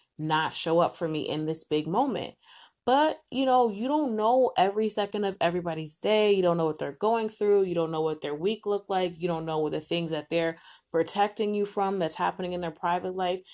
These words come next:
So you really just can't assume that it's a personal dig to you. It could really just honestly be something going on with them,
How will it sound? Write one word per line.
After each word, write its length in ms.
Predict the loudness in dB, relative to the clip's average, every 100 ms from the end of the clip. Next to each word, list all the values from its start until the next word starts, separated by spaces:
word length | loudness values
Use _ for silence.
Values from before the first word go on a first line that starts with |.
| -18 -8
So 120 | -4
you 200 | -4 0
really 200 | 0 0
just 280 | -2 -4 -6
can't 200 | -4 -4
assume 420 | -4 -4 -4 -2
that 140 | -2
it's 120 | -2 -2
a 60 |
personal 560 | -6 -2 -2 0 -2 0
dig 320 | 0 0 0
to 160 | -2 -2
you. 540 | -2 2 2 2 -2 _ _ -20 -20 2
It 180 | 2 4
could 160 | -2
really 380 | 0 0 2 0
just 300 | -2 -2 -2
honestly 400 | -4 -4 -4 -6
be 160 | -4 -6
something 400 | -4 -6 -4 -6
going 260 | -6 -6 -6
on 160 | -6
with 140 | -8 -4
them, 300 | -4 -4